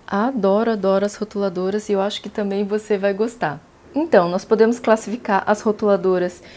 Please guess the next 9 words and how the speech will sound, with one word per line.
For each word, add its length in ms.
em 180
manuais 960
e 180
eletrônicas. 920
As 140
eletrônicas, 800
elas 320
requerem, 1200
ah, 340